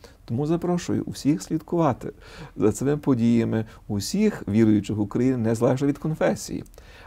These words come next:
А оскільки це було прохання саме до нас,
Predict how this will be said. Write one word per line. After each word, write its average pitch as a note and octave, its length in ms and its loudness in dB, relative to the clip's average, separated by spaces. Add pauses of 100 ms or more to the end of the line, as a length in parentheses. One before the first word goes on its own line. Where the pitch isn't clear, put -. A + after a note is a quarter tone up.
(160)
А G2+ 160 6
оскільки C3 640 4 (360)
це B2+ 200 4
було A#2+ 260 4
прохання A#2+ 540 2
саме G#2+ 300 2
до G2 140 2
нас, A#3+ 460 -2